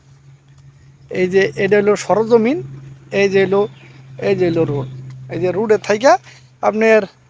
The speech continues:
এই একশো মিটার পরে, একশো মিটার পরে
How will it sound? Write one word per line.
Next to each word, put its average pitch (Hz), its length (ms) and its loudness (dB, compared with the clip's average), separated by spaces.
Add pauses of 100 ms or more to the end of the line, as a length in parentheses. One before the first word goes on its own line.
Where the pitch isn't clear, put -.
(1080)
এই 220 300 8 (1300)
একশো 320 340 0 (100)
মিটার 226 300 0
পরে, 180 180 0 (360)
একশো - 360 -2
মিটার 233 300 0
পরে 285 140 4